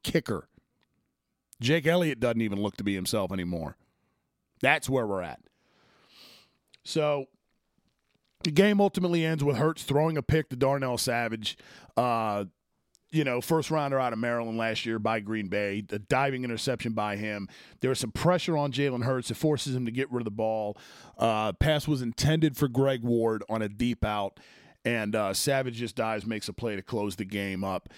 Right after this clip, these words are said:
You know, I'll say this, that the, the, the Jalen Hurts, the touchdown on the fourth and eighteen to Greg Ward, it, it, he looked good. You know, he was able to step up in the pocket, a little mobility, a scramble there. He, he dropped it into Greg Ward.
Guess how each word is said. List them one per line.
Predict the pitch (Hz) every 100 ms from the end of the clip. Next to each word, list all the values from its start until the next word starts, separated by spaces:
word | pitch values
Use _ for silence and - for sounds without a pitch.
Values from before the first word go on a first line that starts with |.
| - - - _
You | 139
know, | 131 123 120 _ _ _ _ -
I'll | 143
say | - 160 165
this, | 175 180 - - -
that | 143 123 _ _
the, | 135 123 117
the, | 123 120 110 -
the | 127
Jalen | 113 131 143 147
Hurts, | 127 160 -
the | 120
touchdown | - 147 - 151 151
on | 139
the | 117
fourth | - 160 -
and | 135
eighteen | 135 - 131 139 156 156
to | - 135 127 117
Greg | 113 120 120
Ward, | 113 117 156
it, | 151 107
it, | 113 98
he | 104 113
looked | 107 98 95
good. | 107 127 165 170 - - - -
You | 127 120
know, | 123
he | 123 123
was | 117
able | 113 113 110
to | 101
step | - 127 -
up | 117
in | 110
the | 101
pocket, | - 135 135 135
a |
little | 127 117
mobility, | 120 107 92 120 135 131
a | 98
scramble | - 127 123 135 135
there. | 139 143 160 151 - - _
He, | 120 117 98
he | 113
dropped | 107 107 127 127
it | 123
into | 123 135
Greg | 117 120 123
Ward. | 110 107 131 165 165